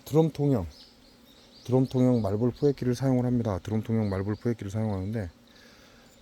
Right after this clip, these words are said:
벌통과 벌통 사이에 집어넣고 말벌이 잘 잡히는 건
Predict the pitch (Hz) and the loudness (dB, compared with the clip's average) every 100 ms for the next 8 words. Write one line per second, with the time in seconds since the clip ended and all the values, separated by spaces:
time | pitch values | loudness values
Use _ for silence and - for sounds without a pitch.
0 | - - 135 - 151 151 147 - 117 - | -6 0 0 2 0 2 0 0 -2 2
1 | 135 131 139 143 135 131 139 143 143 - | 2 2 0 0 2 4 4 4 0 -10
2 | - - - - - - - - - - | -18 -18 -20 -20 -20 -20 -20 -20 -20 -20
3 | - - 104 113 110 - 131 139 - - | -12 -4 2 2 2 0 0 0 -4 -14
4 | - - - - 92 101 110 123 - - | -14 -12 -12 -8 0 0 2 0 0 -4
5 | - 113 113 107 101 120 101 | -4 -4 -2 -2 -2 -2 -4